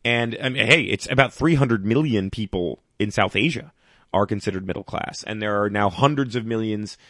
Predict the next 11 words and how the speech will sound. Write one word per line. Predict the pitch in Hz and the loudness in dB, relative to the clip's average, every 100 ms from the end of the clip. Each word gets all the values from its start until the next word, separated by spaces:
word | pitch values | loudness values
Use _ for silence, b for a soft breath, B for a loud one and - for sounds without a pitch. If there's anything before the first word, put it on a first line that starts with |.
| b | b
in | - 98 | -8 -4
China, | 151 175 107 52 - b b - | 0 0 0 -4 -14 b b 2
but | 120 113 _ _ _ - | 2 2 _ _ _ 2
it | 120 | 4
has | 127 123 | 4 4
been | 120 117 | 2 2
traditionally | 104 120 151 160 123 110 110 | 0 0 2 0 0 0 0
mostly | 104 104 131 139 - 98 98 92 - b | 0 4 4 4 0 -4 -4 -4 -10 b
Western | - 113 101 107 101 | 2 2 2 -4 0
white | 101 95 | -2 -2
people, | - 98 - - | -8 -10 -10 -12